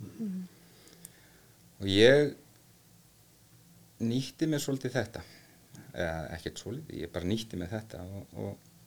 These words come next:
Speaker 2: að, hérna, að þessi drengur var látinn og ég gat ekki beðið hann um að fyrirgefa mér. En, eh, ég gæti fengið fyrirgefningu.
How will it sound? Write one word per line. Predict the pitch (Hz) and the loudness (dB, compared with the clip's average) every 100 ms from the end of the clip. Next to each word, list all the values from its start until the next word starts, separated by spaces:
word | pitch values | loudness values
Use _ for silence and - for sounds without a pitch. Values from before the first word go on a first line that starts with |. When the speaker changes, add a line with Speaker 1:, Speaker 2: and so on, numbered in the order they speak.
| - - - - - - - - - - - - - | -20 -20 -20 -20 -20 -20 -20 -20 -20 -20 -20 -20 -6
Speaker 2:
að, | 95 92 | -2 0
hérna, | 101 92 95 92 90 - - - - - - - - - - - - - - - | -2 -2 -2 -2 -4 -10 -20 -20 -20 -20 -20 -20 -20 -20 -20 -20 -20 -20 -20 -12
að | 101 | -8
þessi | 107 104 107 95 - - - - - - | -6 0 0 -2 -10 -20 -20 -20 -12 -4
drengur | 107 104 131 139 - - - - - | -2 0 -2 -2 -6 -18 -20 -20 -14
var | - 107 101 - | -4 -2 -2 -4
látinn | 104 101 - 131 - - - - - - | -2 -2 -2 -6 -6 -20 -20 -20 -16 -8
og | |
ég | 104 101 | -6 -4
gat | 101 | -2
ekki | 113 110 113 | -4 -4 -4
beðið | 113 110 107 | 2 2 2
hann | 117 | -2
um | 107 | -4
að | 104 | -4
fyrirgefa | 104 92 101 95 | -6 -4 -4 -4
mér. | 110 127 - - - - - - - - - - - - - - - - | -8 -14 -20 -20 -20 -20 -20 -20 -20 -20 -20 -20 -20 -20 -20 -20 -12 0
En, | 107 104 104 101 | 2 2 2 0
eh, | 98 64 - 55 - - - | -2 -4 -10 -14 -14 -12 -6
ég | 101 | 2
gæti | 110 117 117 95 | 6 6 6 2
fengið | 104 90 | 0 0
fyrirgefningu. | 92 85 - - - | -2 -4 -6 -12 -16